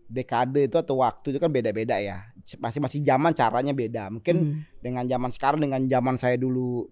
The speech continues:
Speaker 1: dua puluh tahun lagi di kampus kan berbeda. Tapi menurut saya, eh, kunci at-, utamanya itu menurut saya,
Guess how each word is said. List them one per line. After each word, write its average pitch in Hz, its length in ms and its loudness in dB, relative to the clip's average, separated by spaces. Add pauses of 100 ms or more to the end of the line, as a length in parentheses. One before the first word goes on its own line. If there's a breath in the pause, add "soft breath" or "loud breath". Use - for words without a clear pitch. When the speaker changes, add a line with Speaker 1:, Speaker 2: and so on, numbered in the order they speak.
(180)
Speaker 1:
dua 135 200 0
puluh 135 180 -2
tahun 135 220 6
lagi 135 180 2
di 131 100 -2
kampus 120 340 -4
kan 147 140 -4
berbeda. 104 560 -10 (340 soft breath)
Tapi 123 240 -8
menurut 165 260 -2
saya, 135 420 0
eh, 117 340 -6
kunci 139 300 -4
at-, 127 200 -2 (100)
utamanya 120 500 -4
itu 107 200 -12
menurut 135 240 -2
saya, 113 460 -2